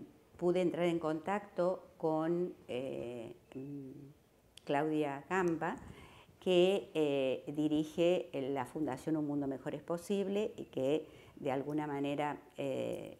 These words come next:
em, esta fundación ampara tanto los programas de la Operación Milagro como el Yo Sí Puedo. Y entonces, eh, nos juntamos en Madrid y después a partir de ahí, eh, empezamos a pensar, a imaginar algunas cuestiones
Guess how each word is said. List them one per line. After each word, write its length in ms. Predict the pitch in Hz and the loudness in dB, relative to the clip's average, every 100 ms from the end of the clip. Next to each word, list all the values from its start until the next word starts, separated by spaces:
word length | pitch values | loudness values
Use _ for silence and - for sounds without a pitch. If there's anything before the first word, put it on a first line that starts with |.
| - | -12
em, 400 | 101 107 - - 127 - | -12 -10 -10 -12 -14 -10
esta 240 | 127 139 | -6 -4
fundación 560 | - 151 135 139 147 156 | -2 -2 -2 -2 -2 0
ampara 560 | 147 123 160 147 147 - - | 0 4 4 4 0 -4 -8
tanto 300 | 117 123 131 | -4 -4 -6
los 120 | 131 | -8
programas 500 | - 135 131 139 147 | -6 -4 -2 -2 -4
de 60 | 143 | -4
la 60 | |
Operación 380 | 127 120 117 135 | -6 -6 -6 -4
Milagro 400 | 147 139 143 147 | -4 -2 -2 -4
como 160 | - 135 | -6 -10
el 60 | 131 | -6
Yo 120 | 131 | -6
Sí 140 | - | -6
Puedo. 260 | - - - - - - - - - - | -10 -12 -14 -12 -12 -12 -16 -20 -20 2
Y 100 | 202 | 6
entonces, 680 | 185 185 196 214 214 214 - | 8 6 6 4 4 4 2
eh, 220 | 165 143 | 4 4
nos 180 | 143 139 | 2 0
juntamos 640 | - 143 139 160 160 156 151 | -2 -2 2 4 4 2 0
en 260 | 147 147 | 0 0
Madrid 640 | 143 139 185 254 262 254 - | 0 -2 2 4 4 2 0
y 100 | 156 | -2
después 360 | 147 123 - 135 | -4 -4 -6 -8
a 60 | 147 | -6
partir 300 | 135 170 156 | -6 -4 0
de 140 | 165 | 2
ahí, 360 | 156 175 196 - - - - - - | 4 4 2 -4 -18 -20 -20 -20 2
eh, 420 | 165 156 151 - | 6 8 6 2
empezamos 560 | - 170 147 175 180 180 | 0 2 2 4 2 2
a 100 | 165 | 4
pensar, 600 | 165 160 156 196 196 202 | 4 4 2 2 4 4
a 40 | |
imaginar 680 | 180 151 156 165 170 175 170 - - - - - | 2 0 0 2 4 4 2 -2 -18 -20 -20 0
algunas 500 | 147 151 156 180 185 | 2 4 6 6 4
cuestiones 680 | 156 165 - 165 165 175 | -2 -2 2 4 6 4